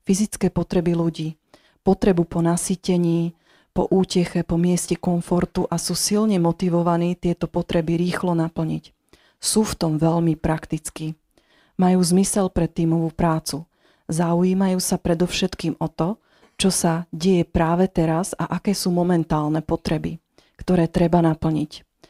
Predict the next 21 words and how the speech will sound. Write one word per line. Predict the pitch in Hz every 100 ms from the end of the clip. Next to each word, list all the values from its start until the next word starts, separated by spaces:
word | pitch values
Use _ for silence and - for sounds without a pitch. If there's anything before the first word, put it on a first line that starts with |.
| _ _ _
Majú | 180 180 208 220
však | - 185 165
vášeň | 170 165 170 160 156
preto, | - 165 - 185
aby | 170 170
pripravovali | - 180 - 196 185 180 175 165
cestu | - 170 -
pre | - - -
ostatných, | 156 - 160 - 170 196 -
aby | 156 170
mohli | 175 185 180
vojsť | 165 175 180 - -
do | 170
Božej | - 175 180 175
prítomnosti | 160 165 180 170 170 165 - 190 226 _ _ _ _ -
a | 123
užívať | 180 180 202 180 170
si | - 175
ju |
v | 165 -
plnosti. | 170 165 - -